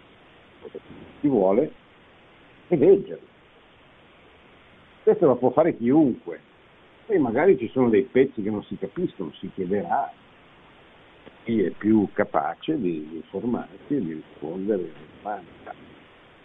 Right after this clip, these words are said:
Questi documenti sono fatti per essere letti. Possono essere letti più fe-, in modo più fecondo insieme. Non c'è bisogno di... di, di,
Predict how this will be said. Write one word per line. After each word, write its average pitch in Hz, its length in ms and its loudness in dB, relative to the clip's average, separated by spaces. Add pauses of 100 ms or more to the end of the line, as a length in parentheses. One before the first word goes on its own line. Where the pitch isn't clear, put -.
Questi 170 240 -2
documenti 143 600 0
sono 131 220 -2
fatti 110 300 -4
per 104 200 -2
essere 113 360 -2
letti. 107 380 -4 (1200)
Possono 127 680 2 (760)
essere 107 680 -2 (460)
letti 120 640 -2
più 139 180 -6
fe-, - 100 -4
in 113 80 -4 (420)
modo 131 220 -4
più - 180 -14
fecondo 95 800 -6 (880)
insieme. 131 720 2 (720)
Non - 120 -18
c'è 98 60 -10
bisogno 101 600 -2
di... 90 300 -6
di, 85 220 -20 (160)
di, - 80 -14